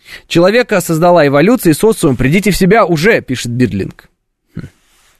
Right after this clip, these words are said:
Как может социум создать человека, если, э, сам социум и состоит из людей? Бирдлинг. Ну так и что?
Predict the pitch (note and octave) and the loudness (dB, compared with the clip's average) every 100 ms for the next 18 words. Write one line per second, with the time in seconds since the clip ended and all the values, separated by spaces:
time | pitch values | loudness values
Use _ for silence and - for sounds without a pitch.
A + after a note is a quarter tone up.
0 | _ - - - _ F#3+ F#3+ D#3+ C#3 C#3 | _ -20 -20 -20 _ -4 -2 -2 -2 -4
1 | - D#3 C3+ B2 A2 - A#2 A2+ A2 - | 0 0 0 -4 -4 -2 -2 0 -2 0
2 | A2 B2 A#3+ C4 G#3+ B2+ C3+ C3 B2 A#2+ | 0 2 0 0 -2 2 0 0 0 2
3 | A#2+ G#2+ B2 A2+ - C3+ A#2+ - F3 - | 2 0 -2 -2 0 0 0 -2 -2 0
4 | C#3+ B2+ C#3 - - C3 B2 - A2 A2+ | -2 0 -4 -6 -4 0 0 -2 -4 -2
5 | G#2+ G2 E2+ - _ _ _ _ _ _ | 0 -2 -4 -10 _ _ _ _ _ _
6 | _ G#2 G2+ - - - _ _ _ _ | _ -4 -4 -4 -10 -14 _ _ _ _
7 | _ _ _ _ _ _ _ _ _ _ | _ _ _ _ _ _ _ _ _ _
8 | _ _ _ _ _ _ - F3 F#3 A#3+ | _ _ _ _ _ _ -6 -4 -2 -4
9 | - E3+ A#2 | -2 0 0